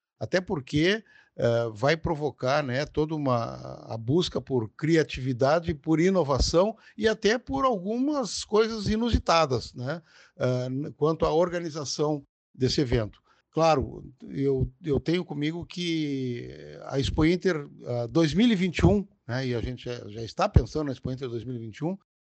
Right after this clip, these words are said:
ela será completamente diferente do que foram todas as edições anteriores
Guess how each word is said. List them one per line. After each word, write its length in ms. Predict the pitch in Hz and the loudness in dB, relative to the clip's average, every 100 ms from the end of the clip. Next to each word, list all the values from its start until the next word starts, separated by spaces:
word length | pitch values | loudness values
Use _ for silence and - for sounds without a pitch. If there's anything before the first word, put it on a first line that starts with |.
| _ _ | _ _
ela 220 | 147 185 | 2 4
será 340 | - 170 165 196 | 4 4 2 0
completamente 1120 | - 196 180 - 240 302 214 156 160 196 160 | 2 2 4 6 6 4 2 2 2 0 -4
diferente 600 | 151 156 131 147 165 185 | -2 2 4 4 0 -6
do 120 | 170 | -6
que 120 | 175 | -8
foram 320 | 135 - 170 160 | -4 0 2 2
todas 440 | 190 226 247 202 | 2 2 2 0
as 140 | 190 | 2
edições 420 | 160 160 - 160 156 | 0 -2 -4 -4 -2
anteriores 600 | 151 156 135 165 196 | -2 0 4 4 2